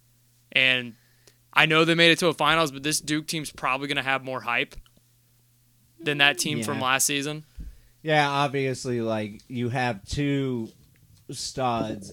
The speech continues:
Speaker 2: in Filipowski and, uh, Proctor, who will be making that freshman to sophomore jump.
Speaker 1: Which is, is a kid that should have been a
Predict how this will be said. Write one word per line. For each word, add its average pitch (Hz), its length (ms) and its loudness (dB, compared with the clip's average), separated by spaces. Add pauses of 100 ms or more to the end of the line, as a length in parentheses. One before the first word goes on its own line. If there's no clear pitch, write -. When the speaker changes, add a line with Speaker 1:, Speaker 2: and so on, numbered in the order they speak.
Speaker 2:
in 107 540 -10
Filipowski 110 960 -6
and, 113 540 -10 (500)
uh, 107 280 -8
Proctor, 113 720 -6
who 117 180 -4
will 110 240 -4
be 110 160 -6
making 110 440 -8
that 104 200 -10
freshman 113 520 -10
to 104 100 -12
sophomore 110 640 -10
jump. 110 480 -12 (140)
Speaker 1:
Which 151 220 -2
is, 165 120 4
is 170 180 0
a 165 60 0
kid 185 240 2
that 160 160 2
should 170 300 4
have 156 100 0
been 143 280 2
a 123 380 0